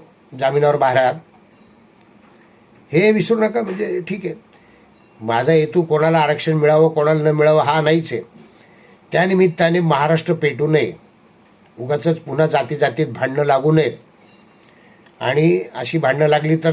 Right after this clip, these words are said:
ते सगळ्यांसाठीच चांगलं नाहीये. अशी जाती जातीत भांडणं होणं नक्कीच योग्य नाहीये.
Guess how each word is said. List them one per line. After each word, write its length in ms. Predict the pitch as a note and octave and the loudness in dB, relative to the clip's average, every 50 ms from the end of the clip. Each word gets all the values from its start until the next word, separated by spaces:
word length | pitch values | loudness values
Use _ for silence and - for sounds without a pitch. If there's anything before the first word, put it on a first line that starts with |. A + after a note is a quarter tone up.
| D3+ - | -2 -2
ते 120 | E3+ E3+ E3 | -4 -4 -4
सगळ्यांसाठीच 840 | - - D#3+ D#3 F3 F#3 F3+ E3+ D#3+ E3 E3 D#3+ E3+ F3+ E3 - - - _ _ _ _ _ _ _ _ _ _ _ _ _ _ - | -4 -4 -2 0 0 0 -2 0 0 0 0 0 0 -4 -4 -6 -12 -20 _ _ _ _ _ _ _ _ _ _ _ _ _ _ -8
चांगलं 340 | - C#3 C#3 C#3+ C#3+ C3+ | -6 -4 -2 -2 -2 0
नाहीये. 260 | B2+ B2 A#2 G2+ F2+ E2 - _ _ _ - - - - _ _ _ _ _ _ _ _ _ _ - | 0 0 0 -2 -4 -10 -14 _ _ _ -20 -20 -20 -20 _ _ _ _ _ _ _ _ _ _ -16
अशी 200 | A#2+ - C3 B2+ | -14 -12 -8 -4
जाती 260 | B2+ B2+ B2 - D3 | -2 -2 -2 -2 -2
जातीत 200 | C3+ B2 D3 C#3+ | -4 -2 -6 -6
भांडणं 340 | B2 A2+ A2 A#2+ B2 C3 C#3 | -6 -4 -4 -2 -2 -2 -2
होणं 360 | C3 B2 C3+ C#3+ D3 E3+ D#3+ B2 | -2 -2 -2 -2 -2 -2 -4 -6
नक्कीच 380 | C3 C3+ B2+ - - E3+ D#3+ D#3+ | -10 -12 -10 -6 -6 -4 -2 -2
योग्य 260 | D3 C3 B2 C3+ C3+ | -2 -2 -2 -4 -4
नाहीये. 260 | C3 C3 B2+ A#2 A#2 | -4 -2 -2 -2 -2